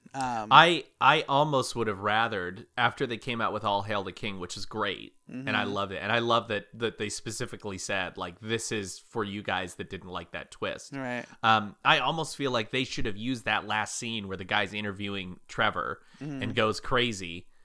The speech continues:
Speaker 2: right, and pulls the gun on him, and he makes that comment about, "You stole his name."
Speaker 1: Yeah.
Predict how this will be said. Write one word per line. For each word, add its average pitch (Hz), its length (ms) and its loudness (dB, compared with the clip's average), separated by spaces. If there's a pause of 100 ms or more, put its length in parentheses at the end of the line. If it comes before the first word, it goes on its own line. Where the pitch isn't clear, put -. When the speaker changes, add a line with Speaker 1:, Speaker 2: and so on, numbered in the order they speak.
(220)
Speaker 2:
right, 104 280 2
and 95 120 -6
pulls 120 240 2
the 110 80 0
gun 113 240 4
on 101 160 4
him, 92 160 -4
and 113 240 -4
he 110 80 -2
makes 104 320 -2
that 104 240 -2
comment 110 400 2
about, 90 360 0
"You 104 120 -6
stole 107 380 -4
his 95 200 -8
name." 90 560 -6
Speaker 1:
Yeah. 127 360 -8